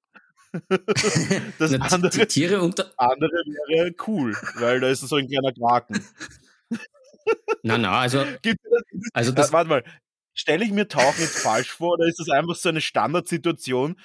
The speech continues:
Speaker 1: dass jemand underwater einen Kraken unleasht und du deswegen so ein Zeichen brauchst, weil das einfach so, ah, da hat schon wieder jemand einen Kraken unleasht, jetzt müssen wir auftauchen. Ist,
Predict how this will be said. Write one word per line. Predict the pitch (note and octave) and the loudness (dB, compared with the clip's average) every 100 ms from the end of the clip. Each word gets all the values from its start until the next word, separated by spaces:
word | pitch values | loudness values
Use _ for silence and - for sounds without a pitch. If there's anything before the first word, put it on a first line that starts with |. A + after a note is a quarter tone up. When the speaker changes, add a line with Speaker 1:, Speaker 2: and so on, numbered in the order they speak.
| - _ | -20 _
Speaker 1:
dass | - D3 | -2 0
jemand | D3 D3 D3+ E3+ E3 | 0 0 0 -2 -2
underwater | B2 C#3 E3+ C#3 B2+ D#3 E3 | 0 2 2 4 4 4 0
einen | D3+ C3 | -2 -4
Kraken | A#2 A2+ C#3 - E3 | -4 -2 0 -4 -2
unleasht | C3 A#2+ A#2 B2 G3 - - - | -2 -2 -6 -6 -8 -10 -16 -14
und | - C#3+ | -8 -4
du | D#3 | -2
deswegen | A#2 C#3 - F#3+ F3 | 2 0 2 -2 0
so | E3+ | 0
ein | D3 | 0
Zeichen | - A2+ E3 F3+ | 0 2 0 -4
brauchst, | C3 G#2+ A#2 - | -4 0 0 0
weil | C3 | -2
das | C#3 | 0
einfach | C#3+ D3+ | 2 0
so, | D3+ D3 - _ _ | 0 -2 -6 _ _
ah, | B2 C#3+ D#3 - _ | 2 2 2 -4 _
da | A#2+ | -4
hat | C#3+ E3 | -2 0
schon | F#3+ D#3 | -2 -2
wieder | E3 E3+ | 0 0
jemand | C#3+ D#3 E3 | 2 0 2
einen | D3+ C#3+ | 0 -4
Kraken | C3+ A#2+ A2 C#3 E3 | -4 0 0 0 -2
unleasht, | B2+ B2+ A#2+ C#3 E3 _ _ _ | -6 -6 -6 -6 -8 _ _ _
jetzt | C3+ C#3 | -2 0
müssen | D3 C3 | -2 -2
wir | D3 | 2
auftauchen. | A2 C3+ - G#2+ G2 - G#2 | 2 2 0 -4 -2 -6 -12
Ist, | - B2+ | -10 -10